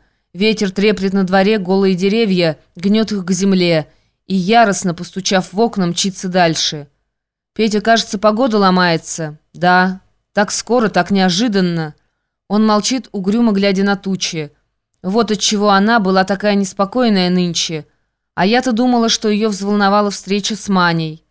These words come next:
Она её не помнит. «Так неужели же, Петя?»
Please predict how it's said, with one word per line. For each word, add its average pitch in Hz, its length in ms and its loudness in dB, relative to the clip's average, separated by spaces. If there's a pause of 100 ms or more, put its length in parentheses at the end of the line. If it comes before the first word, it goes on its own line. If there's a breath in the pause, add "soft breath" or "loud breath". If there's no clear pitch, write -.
(200)
Она 233 260 0
её 214 200 2
не 196 140 2
помнит. 175 560 -2 (760)
«Так - 160 -12
неужели 233 500 2
же, 175 180 -2
Петя?» 175 500 -4